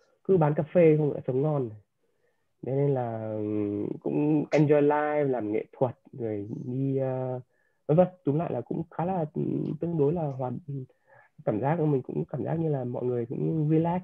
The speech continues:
nhiều, cũng không phải innovate này, hoặc là làm cái gì nó ghê gớm gì, nhưng mà, ờ,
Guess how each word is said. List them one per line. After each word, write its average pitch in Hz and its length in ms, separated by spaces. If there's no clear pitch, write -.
nhiều, 117 440
cũng - 80
không 156 240
phải 113 100
innovate 151 560
này, 123 180
hoặc 110 200
là 113 60
làm 110 200
cái 135 80
gì 139 120
nó 113 200
ghê 135 160
gớm 127 360
gì, 139 160
nhưng 123 220
mà, 113 120
ờ, 104 540